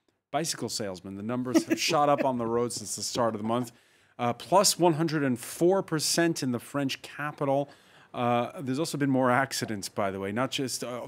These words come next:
two-wheelers. There've been, uh, ac-, accidents involving, you know, uh, bicycles, scooters, Marc Basset's, uh, uh, up forty percent. But, uh, what's your thought of, it's been since December fifth. Uh, you,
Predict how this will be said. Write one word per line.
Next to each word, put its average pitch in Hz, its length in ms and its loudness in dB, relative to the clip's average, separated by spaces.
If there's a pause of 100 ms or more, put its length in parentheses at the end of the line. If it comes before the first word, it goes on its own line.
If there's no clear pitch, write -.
two-wheelers. 160 600 4
There've 117 120 -6
been, 127 220 -2
uh, 120 320 0
ac-, 123 580 -6
accidents 143 420 -2
involving, 120 500 4 (420)
you 127 80 0
know, 113 240 2
uh, 107 220 0
bicycles, 127 720 2
scooters, 135 580 2
Marc 123 280 0
Basset's, 120 640 0
uh, 110 300 0 (340)
uh, 110 40 -8
up 120 380 -4
forty 147 380 2
percent. 107 520 -4
But, 123 220 -2
uh, 139 200 0 (500)
what's 240 220 -4
your 277 100 0
thought 277 260 0
of, 254 120 -4 (100)
it's 180 160 -4
been 202 200 -2
since 196 240 -4
December 202 400 0
fifth. 180 420 2
Uh, 220 40 -6
you, 214 320 -6